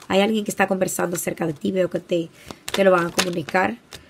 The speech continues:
Hay una persona que tenía una depresión por una situación de mucha falsedad y presión que tenía. Y veo que tú estás vivo por tus hijos o algo así.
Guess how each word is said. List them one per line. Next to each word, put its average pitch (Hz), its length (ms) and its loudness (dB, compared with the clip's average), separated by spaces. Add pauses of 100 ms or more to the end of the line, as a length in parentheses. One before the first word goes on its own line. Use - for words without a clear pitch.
(200)
Hay 208 140 2
una 208 160 2
persona 190 380 -2
que 180 100 -4
tenía 170 240 -4
una 180 160 -2
depresión 185 520 -4
por 185 160 0
una 170 120 -4
situación 175 480 -4
de 180 80 -4
mucha 170 220 -8
falsedad 170 480 -2
y 180 100 -4
presión 165 440 -8
que 170 80 -4
tenía. 175 460 -2 (520)
Y 196 100 0
veo 185 240 8
que 196 140 -2
tú 185 240 -2
estás 180 340 -4
vivo 175 240 -2
por 175 160 -6
tus - 300 -10
hijos 196 340 -6
o 185 60 0
algo 180 180 -2
así. 202 320 -4